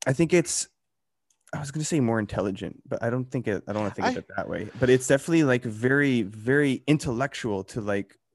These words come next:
Speaker 1: to f-, to forge, uh, to forge words together, especially in, like, especially when you're trying to do it rhythmically too, because rhythm is, like, the, the true language of,
Speaker 2: Mm-hmm.
Speaker 1: of, I think,
Speaker 2: I
Speaker 1: I don't know. I was,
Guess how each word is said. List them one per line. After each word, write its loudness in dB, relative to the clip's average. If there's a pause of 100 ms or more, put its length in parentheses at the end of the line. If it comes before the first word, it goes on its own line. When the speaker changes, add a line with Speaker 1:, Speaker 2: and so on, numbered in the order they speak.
(180)
Speaker 1:
to -20
f-, -20
to -16
forge, -4
uh, -4
to -12
forge -8
words -6
together, -4
especially -4
in, -4
like, -10 (580)
especially -2
when 4
you're 2
trying 0
to 2
do 0
it -2
rhythmically -6
too, -6
because -4
rhythm 0
is, -4
like, -6
the, -6
the -6
true -6
language -10
of, -12
Speaker 2:
Mm-hmm. -8
Speaker 1:
of, -18 (140)
I -10
think, -12 (540)
Speaker 2:
I -6
Speaker 1:
I -8
don't -8
know. -8
I 0
was, -4